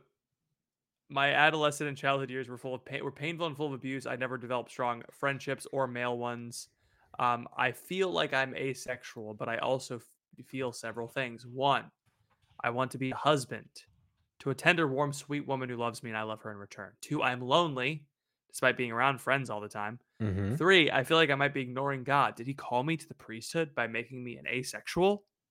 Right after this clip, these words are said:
Speaker 1: Four, I look young, I think young, I have vigor and health of a young man. I'm a young,
Speaker 2: Oh.
Speaker 1: vibrant man.
Speaker 2: Mm. <laughs>
Speaker 1: I don't sit at home for more than an hour before I need to do something active.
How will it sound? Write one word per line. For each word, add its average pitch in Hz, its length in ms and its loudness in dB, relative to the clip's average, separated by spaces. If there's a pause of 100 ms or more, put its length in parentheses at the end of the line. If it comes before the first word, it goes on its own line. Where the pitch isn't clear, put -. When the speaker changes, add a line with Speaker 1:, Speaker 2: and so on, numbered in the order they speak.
(580)
Speaker 1:
Four, 175 240 10
I 147 100 12
look 165 320 4
young, 131 260 6
I 131 80 4
think 143 320 2
young, 143 240 6
I 131 100 2
have 123 120 0
vigor 135 380 6
and 113 100 -2
health 147 240 6
of 127 80 -6
a 135 60 0
young 160 280 6
man. 139 320 0 (160)
I'm 135 80 -10
a 131 60 -6
young, 131 300 6
Speaker 2:
Oh. 104 60 8
Speaker 1:
vibrant 160 380 10
man. 120 320 -6 (160)
Speaker 2:
Mm. 101 380 0 (380)
<laughs> - 420 -8
Speaker 1:
I 135 120 2
don't 151 240 0
sit 147 160 2
at 123 120 2
home 139 240 0
for 131 100 -8
more 135 160 2
than 131 100 -2
an 127 60 -4
hour 127 200 0
before 120 240 -6
I 117 40 -4
need 123 120 -8
to 117 60 -12
do 117 120 -12
something 113 240 -12
active. 117 460 -4